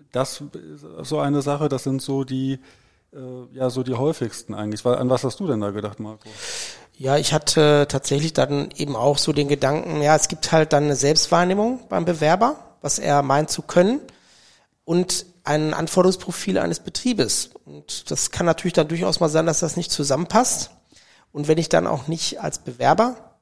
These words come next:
Speaker 2: bereit bin, äh, weil wir stellen schon auch fest für uns, dass man natürlich auch,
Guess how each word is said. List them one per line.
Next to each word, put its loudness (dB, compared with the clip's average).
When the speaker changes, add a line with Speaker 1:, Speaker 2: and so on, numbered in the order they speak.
Speaker 2:
bereit 0
bin, 0
äh, 0
weil 2
wir -2
stellen 4
schon 6
auch 6
fest 2
für 2
uns, -2
dass -2
man 8
natürlich 4
auch, 2